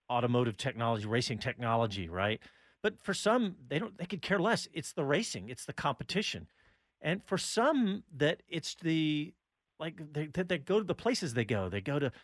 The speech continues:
you know, like today, here we are at Abu Dhabi and, and all the cr-, the cool countries that you go to, the culture and all. There's so many different facets to it that I think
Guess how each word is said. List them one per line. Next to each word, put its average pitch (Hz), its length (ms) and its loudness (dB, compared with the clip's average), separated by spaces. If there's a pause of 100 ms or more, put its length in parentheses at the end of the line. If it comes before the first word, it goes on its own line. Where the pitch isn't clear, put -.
(280)
you 156 60 0
know, 147 80 2
like 175 160 2
today, 208 240 4
here 131 260 4
we 135 120 4
are 147 100 6
at 143 100 2
Abu 165 180 2
Dhabi 165 500 4
and, 110 200 -4
and 123 180 -2
all 202 300 4
the 185 120 4
cr-, - 280 -16
the 135 160 -2
cool 202 340 -4
countries 156 480 -2
that 123 160 -4
you 143 60 -4
go 135 160 2
to, 131 120 -4
the 123 120 -2
culture 160 580 0
and 139 80 0
all. 139 260 2 (380)
There's 123 160 0
so 214 160 2
many 208 160 2
different 185 320 -2
facets - 520 0
to 110 220 -4
it 98 200 -4
that 110 100 0
I 110 80 2
think 135 240 -4